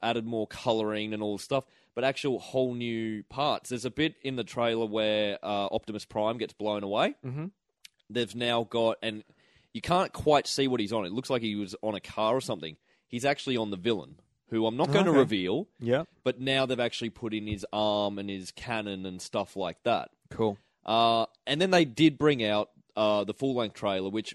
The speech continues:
Speaker 1: has mostly, um, Nicola Peltz from Bates Motel
Speaker 2: Mm-hmm.
Speaker 1: screaming, "Dad!"
Speaker 2: Yeah.
Speaker 1: Uh, but it, it, it's going
Speaker 2: Hey,
Speaker 1: more
Speaker 2: what
Speaker 1: in the
Speaker 2: you doing?
Speaker 1: story
Speaker 2: Come on.
Speaker 1: of, um, yeah,
Speaker 2: Optimus, come on.
Speaker 1: Mark Wahlberg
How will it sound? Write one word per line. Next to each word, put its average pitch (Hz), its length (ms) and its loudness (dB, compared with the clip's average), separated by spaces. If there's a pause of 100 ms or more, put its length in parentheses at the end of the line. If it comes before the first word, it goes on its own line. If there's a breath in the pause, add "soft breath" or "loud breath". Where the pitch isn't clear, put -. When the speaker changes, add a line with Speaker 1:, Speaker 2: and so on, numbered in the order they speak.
Speaker 1:
has 143 280 -2
mostly, 151 640 0
um, 110 640 -2
Nicola 110 720 0
Peltz - 640 -4
from 110 840 -2 (500)
Bates 120 180 0
Motel 139 420 0 (120)
Speaker 2:
Mm-hmm. 143 220 -8 (200)
Speaker 1:
screaming, 123 600 -2 (360)
"Dad!" 523 1300 4 (300)
Speaker 2:
Yeah. 123 340 4 (440)
Speaker 1:
Uh, 113 440 6 (400)
but 143 120 6
it, 131 180 2
it, 143 220 0
it's 139 180 -2
going 147 300 2
Speaker 2:
Hey, 143 60 2
Speaker 1:
more 135 160 4
Speaker 2:
what 135 100 2
Speaker 1:
in 131 60 2
the 247 80 0
Speaker 2:
you 240 60 2
doing? 131 180 6
Speaker 1:
story 123 220 6
Speaker 2:
Come 127 40 6
on. 120 320 6
Speaker 1:
of, 110 120 -2
um, 131 260 6
yeah, 254 40 10 (100)
Speaker 2:
Optimus, 127 260 4
come 226 160 -2
on. 208 60 2
Speaker 1:
Mark 143 260 6
Wahlberg 117 720 4